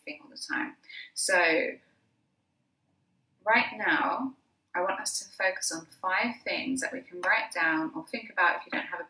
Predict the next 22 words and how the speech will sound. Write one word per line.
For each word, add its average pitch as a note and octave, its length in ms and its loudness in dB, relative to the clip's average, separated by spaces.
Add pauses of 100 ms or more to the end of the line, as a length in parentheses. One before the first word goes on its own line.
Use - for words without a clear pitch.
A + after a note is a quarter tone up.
pen E2 160 -4
and - 160 -8
paper D#3 220 -12
to - 140 -8 (120)
hand. - 320 0 (560)
Five A3+ 360 6
things E3 400 -2
that - 100 -4
are - 80 -6
small, F#3+ 760 0
that's - 220 -4
happened - 320 -10
to - 120 -8
you, G3+ 220 -2 (420)
let's - 280 0
say F#3 260 0
this - 220 -8
week, F3 260 -6 (1000)
or C4 140 8
today, G3+ 560 6
or, D3+ 420 0
um, D3+ 520 0